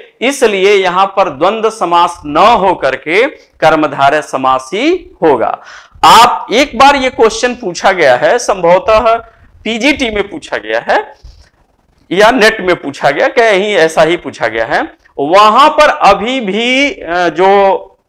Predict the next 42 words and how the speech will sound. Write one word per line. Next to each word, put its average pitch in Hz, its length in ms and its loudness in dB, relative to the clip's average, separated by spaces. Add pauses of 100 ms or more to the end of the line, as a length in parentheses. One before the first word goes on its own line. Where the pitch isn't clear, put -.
(220)
सॉल्व 214 400 2
paper 190 380 2
आ 120 140 4
रहे 131 220 -4
हैं 247 120 -4
उस 208 320 -8
सॉल्व 180 240 4
paper 170 360 -4
में 196 180 -4
संभवतः 175 600 -2
गलत 180 420 0
ही 233 220 -2
आ 131 120 4
रहे 131 280 -4
हैं 226 180 -6 (380)
और 196 240 6
लोग 190 260 0
द्वंद्व 170 240 0
समास 135 500 -4
ही 175 60 -8
उसको 160 340 -10
solve 120 300 0
कर 113 160 -4
रहे 135 180 -4
हैं। 262 120 -6 (400)
आप 190 240 4
एकदम 214 260 -2
निश्चिंत 226 500 -6
रहिएगा। 214 460 -2 (560)
और 233 640 4 (140)
इस, 202 240 -6 (180)
अगर 196 240 4
ऐसा 190 460 2
शब्द 233 320 -2
आता 175 280 4
है 180 360 0
और 175 280 2
ऑप्शन 240 500 2
में 247 220 -6
कर्मधारय 185 600 0
समास 170 480 -4
है 147 180 0